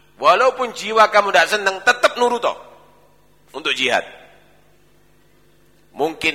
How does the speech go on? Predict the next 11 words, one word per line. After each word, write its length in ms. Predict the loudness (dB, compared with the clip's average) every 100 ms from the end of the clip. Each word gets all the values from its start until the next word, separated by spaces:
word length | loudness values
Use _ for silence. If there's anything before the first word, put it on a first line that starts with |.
| -4
yang 160 | -4
nggak 240 | -4 -4 -4
kamu 80 |
senengi 480 | -6 -8 -8 -8 -10
itu 240 | -10 -12 -14
ternyata 720 | -10 -8 -6 -10 -6 -8 -8 -10
menjanjikan 560 | -12 -8 -8 -10 -12 -10
yang 160 | -10 -10
baik 400 | -8 -6 -6 -8
bagi 240 | -10 -8
kamu. 320 | -8 -12 -18